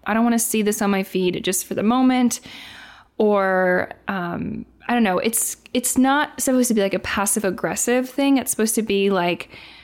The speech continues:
just for now, I'm just gonna mute this person, and then I'll come back to my mute list, you know, in a couple months or whenever I feel like it, and I'll, I'll unmute some people. So that's an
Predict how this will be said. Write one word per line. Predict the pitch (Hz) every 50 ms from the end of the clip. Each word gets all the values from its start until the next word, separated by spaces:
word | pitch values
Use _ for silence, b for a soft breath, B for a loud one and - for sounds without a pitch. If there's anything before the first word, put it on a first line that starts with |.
| B B B B B - -
just | 208 214 233 247 247 -
for | - 269 254 226
now, | 190 175 170 165 175 185 208 208
I'm | - 175 190 208 202
just | 196 202 -
gonna | - 196 190
mute | 185 180 185 190 - -
this | 202 202 -
person, | - - 202 185 190 - - 202 196 202 202 196
and | - 185 180 175 175
then | 175 170 175
I'll | 175 175 185
come | - - 247 247
back | 269 254 247 -
to | - 254
my | 240 233 226
mute | 220 220 214 -
list, | 208 208 202 208 220 - -
you | 208
know, | 175 156 143 131
in | 113 -
a | - -
couple | - - 269 269 - 277
months | 247 226 214 208 214 214 208 208 -
or | 180 - -
whenever | 175 180 202 208 214 226
I | 226 220
feel | 220 220 208 202 190
like | 202 196 196 -
it, | 196 190 185 - B B B B B B B
and | - 247 254
I'll, | 262 262 269 269 269 262 247 - - - _ _ _ _ - - _
I'll | - 254 262 -
unmute | - 262 269 269 294 311 302
some | - - 220 214
people. | - 202 208 - - - - - - B B B B B B B B
So | B - - 277 277 269 269 - - - _ _ _ -
that's | 214 254 269 320 330 -
an | 392 415 381 -